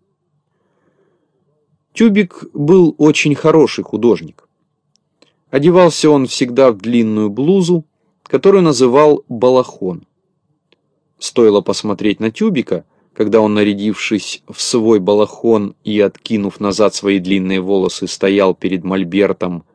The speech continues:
с палитрой в руках, каждый сразу видел, что перед ним – настоящий художник. После того, как никто не захотел слушать Незнайкину музыку,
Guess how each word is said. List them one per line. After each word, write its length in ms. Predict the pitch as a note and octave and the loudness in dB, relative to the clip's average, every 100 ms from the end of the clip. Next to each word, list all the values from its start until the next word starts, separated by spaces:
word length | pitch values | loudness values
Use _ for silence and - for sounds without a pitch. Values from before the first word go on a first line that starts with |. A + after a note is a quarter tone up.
| _ | _
с 160 | - - | -16 -6
палитрой 500 | - G2 F#2 - F#2 | -2 0 -2 -4 -4
в 60 | |
руках, 440 | G2+ G2+ F#3+ F3+ _ _ _ _ _ _ _ _ - | -2 0 0 -2 _ _ _ _ _ _ _ _ -8
каждый 360 | G#2+ F#2 F#2 | -4 -4 -4
сразу 360 | - A2 F2 F2+ | -2 0 0 -4
видел, 540 | E2 C#3 F#3+ F#3+ E3+ _ _ _ _ | -6 -4 0 0 0 _ _ _ _
что 220 | - - - | -14 -8 -4
перед 280 | G#2+ G2+ | -2 -2
ним – 320 | A2+ F3+ A3 G#3+ _ | 0 0 0 -4 _
настоящий 760 | - B2+ - G#2+ F#2+ F2 - G#2+ | -10 -8 -2 -2 0 -2 -6 -8
художник. 640 | - G2+ F2 D#2 - _ _ _ _ _ _ _ _ _ _ _ _ _ _ | -8 -10 -8 -10 -16 _ _ _ _ _ _ _ _ _ _ _ _ _ _
После 280 | F#3 G#3+ G#3 | 0 2 2
того, 240 | G3+ G3+ | 4 4
как 240 | A3+ G3 - | 4 2 2
никто 400 | E3+ - - G3+ | 0 0 0 2
не 120 | F#3 | 2
захотел 580 | D3 C#3 B2+ - D#3+ D3 | 0 0 0 2 2 0
слушать 680 | - B2 D3 - B2 - - | -2 -2 -2 0 -2 -2 -8
Незнайкину 840 | A#2 A2+ F#2 G2+ A2+ G#2 - F#2 | -4 -2 -2 -4 -4 -4 -6 -8
музыку, 600 | F#2 C3 G#3 F#3+ F3+ D#3+ | -6 -4 -2 -4 -2 -4